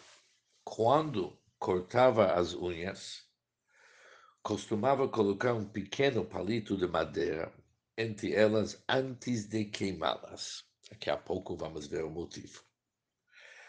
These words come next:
Continua Yom Yom, o meu avô, Rebbe Marash, assim relata o Friedrich Rebbe,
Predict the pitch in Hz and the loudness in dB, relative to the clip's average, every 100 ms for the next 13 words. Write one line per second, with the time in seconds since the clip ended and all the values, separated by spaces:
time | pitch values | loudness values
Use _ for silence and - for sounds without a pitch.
0 | - - 90 104 131 127 110 101 95 107 | -16 -10 -6 4 6 8 8 6 8 8
1 | 107 98 92 117 117 110 101 110 107 101 | 8 4 4 6 8 8 6 6 6 6
2 | 104 98 101 95 101 98 - 95 - 101 | 2 4 4 4 2 -2 -6 -10 -6 -4
3 | 95 98 104 104 92 - 101 90 95 90 | -2 0 0 0 -4 -2 -4 -4 -4 -2
4 | 85 90 80 82 | 0 -2 -4 -8